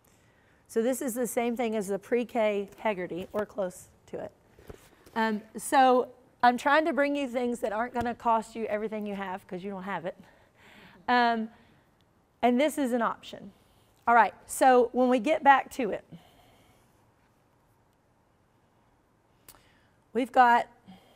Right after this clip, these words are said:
all of these pieces. We've got assessments. You have access to all this now. You have access to assessments. What do they lead? What, to what instruction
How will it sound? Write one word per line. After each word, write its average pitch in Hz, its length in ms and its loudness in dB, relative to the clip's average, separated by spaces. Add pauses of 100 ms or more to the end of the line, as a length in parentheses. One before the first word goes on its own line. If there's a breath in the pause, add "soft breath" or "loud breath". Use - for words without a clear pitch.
(1500 soft breath)
all 254 220 10
of 262 100 6
these 254 240 -4
pieces. - 640 -6 (420 soft breath)
We've 226 220 0
got 233 260 6
assessments. 262 800 4
You 240 140 2
have 262 140 10
access 240 440 2
to - 80 -2
all 226 180 8
this 190 240 -2
now. 190 260 -14 (680 soft breath)
You 226 120 2
have 240 100 6
access 240 580 0
to 254 160 -4
assessments. - 960 -2 (360 soft breath)
What 240 260 4
do 294 120 -4
they 277 200 4
lead? 262 580 0
What, - 340 -2
to 262 120 -2
what 240 160 4
instruction 247 840 0